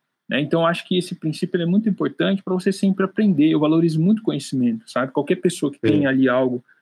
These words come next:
Speaker 1: a me ensinar, eu valorizo muito.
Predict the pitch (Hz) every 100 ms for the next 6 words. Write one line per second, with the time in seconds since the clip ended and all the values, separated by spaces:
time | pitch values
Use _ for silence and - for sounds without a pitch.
0 | _ - 120 135 127 - 120 131 190 -
1 | - _ _ 147 165 180 196 208 277 294
2 | 320 -